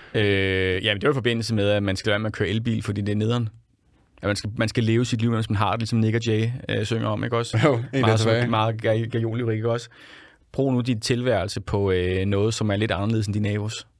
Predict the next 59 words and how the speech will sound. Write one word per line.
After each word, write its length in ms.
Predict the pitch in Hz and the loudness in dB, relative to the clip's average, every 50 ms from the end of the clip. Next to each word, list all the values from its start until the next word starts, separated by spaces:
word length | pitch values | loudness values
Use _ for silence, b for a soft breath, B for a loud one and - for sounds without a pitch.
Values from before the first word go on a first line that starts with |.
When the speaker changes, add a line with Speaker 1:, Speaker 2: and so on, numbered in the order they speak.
| _ _ _ - | _ _ _ -10
Speaker 1:
For 80 | - | -4
din 100 | 110 110 107 | -2 0 0
nabo 180 | 98 98 107 | 0 0 0
har 100 | 104 104 | -2 -2
et 80 | 95 101 | -2 0
lorteliv. 400 | 110 107 104 110 107 104 110 113 110 _ _ _ _ _ _ _ _ _ _ _ _ _ _ _ _ _ _ _ _ _ _ _ _ _ _ _ _ _ _ _ - - | -2 -2 0 0 -2 -2 -4 -6 -10 _ _ _ _ _ _ _ _ _ _ _ _ _ _ _ _ _ _ _ _ _ _ _ _ _ _ _ _ _ _ _ -8 -6
Det 80 | 110 | -6
er 40 | 104 | -4
det. 60 | 110 - _ - | -6 -8 _ -4
Speaker 2:
Vi 120 | - 117 | 0 2
er 40 | 113 | 2
alle 120 | 139 180 | 2 2
sammen 220 | 175 190 139 113 104 | 2 2 2 2 2
unikke, 220 | 107 120 156 175 | 2 2 2 2
og 80 | 139 110 | 2 2
det 280 | 117 120 117 113 107 113 | 2 0 0 -2 0 0
gør, 120 | 139 165 | 0 2
hvad 180 | 175 165 143 113 | 2 2 0 0
fuck 240 | - - - - | 0 -2 -4 -2
du 80 | - 120 | -2 0
vil. 200 | 123 123 120 120 | 0 0 2 2
Du 60 | 131 | 2
har, 160 | 190 233 170 170 | 2 2 2 2
ja, 100 | - 170 160 - - | 0 0 0 -2 -4
man 120 | - 170 165 | 0 2 2
har 80 | 185 | 2
kun 160 | 180 - 180 175 | 2 2 2 2
ét 40 | |
liv. 240 | 190 185 190 196 175 - _ - | 2 2 -2 -2 -4 -6 _ -4
Speaker 1:
Man 120 | - 110 | 0 2
har 140 | 117 143 180 | 2 2 2
kun 160 | 180 - 175 | 0 0 -2
ét 60 | 170 165 | -2 0
liv, 320 | 165 160 151 156 151 - - - | 2 2 0 0 0 -6 -4 -4
og 100 | 120 123 | 0 2
derfor 240 | 139 131 131 139 | 2 0 2 0
skal 160 | 131 - - 120 | -2 -2 0 0
man 100 | 113 120 | 0 0
ikke 120 | 120 - | -2 0
sidde 120 | - 135 | -2 -2
og 40 | 117 | 0
tjekke 200 | - 123 117 - | 0 -2 -2 0
sin 100 | - 120 | 0 0
app, 160 | 107 110 113 | 0 0 0
hvor 60 | - 110 | -2 -2
mange 140 | 104 110 | -2 0
penge 160 | 104 113 107 107 | 0 0 0 0
man 100 | 104 101 | 0 -2
har 40 | |
sparet. 260 | 95 - 90 76 - 110 - _ _ _ _ - | -2 -2 -2 -4 -4 -6 -8 _ _ _ _ -2
Speaker 2:
Mm. 100 | 113 107 | -2 0
Speaker 1:
Fordi 140 | - 107 101 | 0 0 0
det 120 | 110 110 | 0 0
giver 120 | 104 110 104 | 2 2 2
ikke 100 | 101 110 | 2 2
nogen 120 | 107 104 | 0 2
mening, 200 | 101 98 101 98 | 2 0 0 0
det 80 | 98 98 | -2 -4
der. 120 | 101 104 | -4 -6